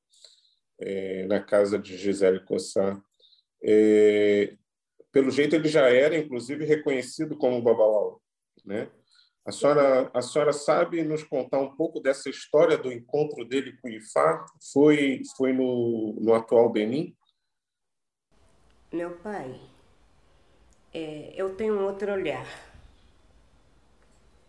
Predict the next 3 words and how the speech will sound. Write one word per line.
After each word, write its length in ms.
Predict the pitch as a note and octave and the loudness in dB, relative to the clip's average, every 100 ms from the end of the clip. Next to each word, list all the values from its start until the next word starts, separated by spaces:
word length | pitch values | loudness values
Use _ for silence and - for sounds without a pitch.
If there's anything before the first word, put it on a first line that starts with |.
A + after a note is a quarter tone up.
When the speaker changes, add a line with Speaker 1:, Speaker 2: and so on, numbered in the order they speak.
| _ _ | _ _
Speaker 2:
Eu 240 | D#3+ D#3 | -10 -6
acho 520 | D#3+ F3+ F3+ - - C#3 D3+ - _ - - - _ _ _ _ _ | -4 -6 -8 -12 -16 -18 -20 -20 _ -20 -20 -20 _ _ _ _ _
que 420 | - F3+ F3 - | -12 -10 -8 -10